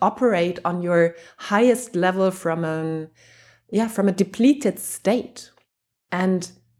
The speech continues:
lack of funds is hugely energy depleting. It is. So you have to take care of your own money issues in your life in order to, to operate from your highest level. So not bringing in money and hating money and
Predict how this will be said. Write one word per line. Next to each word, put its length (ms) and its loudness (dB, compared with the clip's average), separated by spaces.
lack 500 -2
of 160 -6
funds 720 -6
is 680 0
hugely 560 2
energy 400 -6
depleting. 720 -14
It 240 0
is. 380 0
So 160 0
you 260 6
have 300 -6
to 80 -2
take 320 -8
care 500 0
of 200 -6
your 260 2
own 460 2
money 520 0
issues 440 -4
in 140 -4
your 120 -2
life 340 0
in 220 0
order 340 4
to, 500 0
to 160 0
operate 480 2
from 260 -4
your 80 -4
highest 440 -4
level. 380 -6
So 300 0
not 400 -2
bringing 340 0
in 160 -4
money 300 -10
and 120 -8
hating 520 0
money 280 -6
and 240 -6